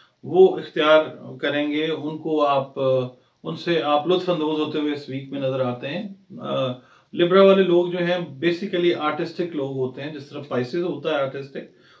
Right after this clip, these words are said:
Libra वाले भी पा-, अ, जो है वो बहुत ज्यादा artistic होते हैं। Art loving जो आपकी hobbies हैं specially, उनके अंदर आपकी indulgence, आपकी involvement जो है, अ, वो नजर आती है, that is quite visible।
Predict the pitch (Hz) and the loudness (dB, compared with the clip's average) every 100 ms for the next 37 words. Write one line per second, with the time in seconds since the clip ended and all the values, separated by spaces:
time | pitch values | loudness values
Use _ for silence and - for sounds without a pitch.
0 | - 156 160 175 156 143 143 143 143 131 | -10 -6 2 4 4 2 -2 -4 -2 -2
1 | - - 117 117 131 131 131 131 123 113 | -2 -10 -8 -6 -6 -4 -4 -4 -6 -6
2 | - 120 123 120 120 120 120 123 139 - | -10 -6 -4 -4 -4 -4 -6 -8 -8 -10
3 | 147 131 120 165 208 - _ _ _ _ | -10 -8 -8 -10 -12 -14 _ _ _ _
4 | - - 160 170 175 175 165 180 175 165 | -20 -12 2 2 4 2 4 2 0 0
5 | 156 151 151 - 151 135 131 147 139 147 | 2 2 2 -2 -4 0 2 0 -4 -8
6 | - - 143 - 139 190 - _ _ 160 | -8 -6 -6 -4 -8 -10 -12 _ _ -12
7 | 165 156 143 139 131 131 131 - - 135 | -6 -6 -6 -6 -2 -2 -4 -8 -8 -4
8 | 127 131 135 156 156 - - 131 127 127 | 2 2 0 -6 -8 -12 -12 -8 -8 -8
9 | 120 120 110 139 147 151 151 143 139 135 | -6 -6 -4 -2 -4 -4 -10 -12 -12 -10
10 | 135 196 - _ _ _ _ 123 117 120 | -8 -10 -18 _ _ _ _ -8 -6 -2
11 | 117 117 117 - - 135 135 127 110 107 | -2 -2 -6 -12 -16 -10 -2 -2 -2 -4
12 | 120 123 113 107 127 131 127 131 127 131 | -2 0 -2 -4 -4 -4 -4 -6 -6 -2
13 | 127 127 123 110 95 | -2 0 -4 -4 -10